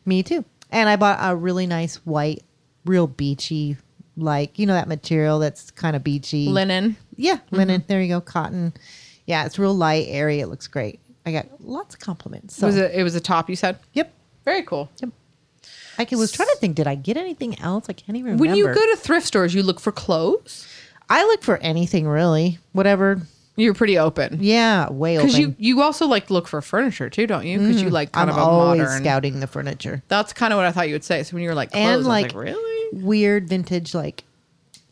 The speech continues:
Speaker 1: lamps or dishes or
Speaker 2: Yeah.
Speaker 1: anything that's mid-century.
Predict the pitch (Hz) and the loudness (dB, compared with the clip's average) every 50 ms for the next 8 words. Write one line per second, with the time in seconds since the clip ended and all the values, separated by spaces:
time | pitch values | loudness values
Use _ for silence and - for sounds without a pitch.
0 | _ - 143 147 147 147 147 156 - - - - 151 147 - 160 160 156 - - | _ -10 -8 -6 -4 -4 -6 -6 -8 -10 -12 -12 -12 -8 -4 -4 -4 -4 -2 -4
1 | 156 151 156 156 151 143 - 151 147 143 139 139 139 135 135 _ _ _ _ _ | -4 -2 -2 -2 -4 -4 -4 -4 -2 -2 -2 -2 -2 -4 -6 _ _ _ _ _
2 | _ - - 196 226 233 214 190 175 165 180 196 202 214 196 247 247 254 247 233 | _ -6 -2 0 2 2 4 2 0 0 0 0 0 2 2 0 0 0 0 -2
3 | - - 165 165 156 139 - 165 147 151 - - 135 143 147 139 | 0 0 0 0 0 0 -2 -4 -4 -4 -4 -6 -8 -8 -8 -12